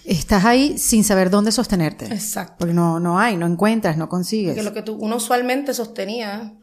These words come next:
Speaker 2: ya no está.
Speaker 1: Sí.
Speaker 2: O, por ejemplo, ya no es lo que uno pensaba que era,
Speaker 1: Ujú.
Speaker 2: y por lo tanto uno dice, ¿y ahora qué? Entonces eso es lo que te obliga a ver siete el año pasado de,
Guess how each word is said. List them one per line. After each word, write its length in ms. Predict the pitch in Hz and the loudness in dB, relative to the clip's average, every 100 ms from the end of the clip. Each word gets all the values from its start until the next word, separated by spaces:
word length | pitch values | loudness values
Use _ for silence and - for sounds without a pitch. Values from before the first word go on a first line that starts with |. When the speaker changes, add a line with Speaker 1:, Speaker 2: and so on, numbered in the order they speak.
| _ | _
Speaker 2:
ya 180 | - 190 | -8 -8
no 60 | 190 | -8
está. 600 | 185 - 294 - - _ | -8 -4 -4 -4 -10 _
Speaker 1:
Sí. 400 | - 165 151 156 208 | -8 -4 -4 -4 -4
Speaker 2:
O, 100 | 208 | -2
por 200 | 220 214 | -2 -4
ejemplo, 420 | 208 240 262 233 | -2 -4 -2 -4
ya 160 | 202 202 | -2 -4
no 80 | |
es 60 | 233 | -4
lo 80 | 233 | -4
que 60 | 220 | -4
uno 140 | 208 | -4
pensaba 420 | 208 208 202 196 | -4 -2 0 0
que 240 | 190 202 254 | -2 -2 -2
era, 280 | 190 196 214 | -2 -4 -2
Speaker 1:
Ujú. 340 | 185 170 170 | 0 2 0
Speaker 2:
y 120 | 160 196 | -2 -4
por 120 | 196 | -2
lo 120 | 202 | 0
tanto 360 | 254 285 277 214 | 0 0 -2 -2
uno 140 | 214 | -2
dice, 240 | 220 226 | -4 -4
¿y 80 | 202 | -6
ahora 340 | 185 185 202 202 | -6 -6 -8 -6
qué? 380 | 233 330 339 - | -4 -4 -8 -12
Entonces 380 | 214 214 226 208 | -12 -8 -6 -6
eso 220 | 202 240 | -4 -4
es 80 | 262 | -4
lo 80 | |
que 120 | 240 226 | -4 -6
te 80 | |
obliga 360 | 214 220 247 240 | -6 -6 -4 -2
a 20 | |
ver 160 | 214 208 | -2 -4
siete 300 | - 220 214 | -6 -6 -8
el 80 | 208 | -8
año 140 | 214 | -8
pasado 380 | 220 220 214 208 | -10 -6 -6 -4
de, 400 | 202 208 - | -6 -10 -14